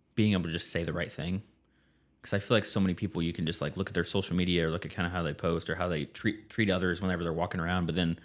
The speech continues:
you can really see what their work ethic and stuff is like once you've started working with them. But those exercises, it's almost like you can really get in,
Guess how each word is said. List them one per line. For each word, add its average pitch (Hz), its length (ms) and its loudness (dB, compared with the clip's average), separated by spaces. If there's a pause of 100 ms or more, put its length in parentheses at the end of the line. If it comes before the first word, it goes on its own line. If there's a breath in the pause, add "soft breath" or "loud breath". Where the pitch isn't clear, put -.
(840 loud breath)
you 110 140 4
can 104 140 4
really 110 380 8
see - 180 0
what 85 120 2
their 78 100 0
work 87 240 2
ethic - 300 -2
and 82 100 -4
stuff - 220 -2
is 78 100 -8
like 80 200 -6
once 95 220 2
you've 85 100 -2
started 80 240 0
working 82 280 0
with 80 140 -2
them. 82 80 0
But 82 120 0
those 95 160 4
exercises, 90 500 2
it's 87 120 -4
almost 87 200 0
like 87 120 -4
you 92 100 0
can 87 160 -2
really 95 180 2
get 85 160 2
in, 85 280 0